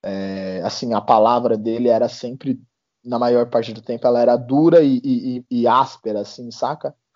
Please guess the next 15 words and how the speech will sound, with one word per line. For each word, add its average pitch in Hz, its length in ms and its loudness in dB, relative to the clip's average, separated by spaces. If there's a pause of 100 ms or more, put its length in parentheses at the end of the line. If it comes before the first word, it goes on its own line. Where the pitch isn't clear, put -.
(480)
Mas 117 1160 -4
ele 131 200 0
era 143 160 6
incrível 147 560 -2
como 123 340 -4
técnico, 107 400 -2
assim. 104 360 -12
Então, 135 380 -2 (380)
depois 147 340 0
que - 60 -4
a 220 60 0
gente 202 220 -6
se - 100 -2
adaptou 135 920 0
e, 123 80 -6